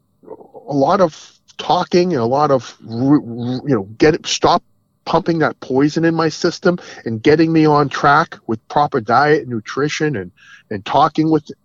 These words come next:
with him and people that knew what it was like. Um,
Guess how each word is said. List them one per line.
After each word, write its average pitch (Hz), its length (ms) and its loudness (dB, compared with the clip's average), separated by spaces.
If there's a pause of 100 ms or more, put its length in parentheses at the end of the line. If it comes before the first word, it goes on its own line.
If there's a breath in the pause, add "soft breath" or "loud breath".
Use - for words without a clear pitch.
(140)
with 127 180 -2
him 151 280 2
and 131 100 -2
people 151 340 2
that 120 180 0 (180)
knew 123 260 0
what 156 160 6
it 131 60 0
was 127 200 0
like. 143 380 2 (640 soft breath)
Um, 107 420 -2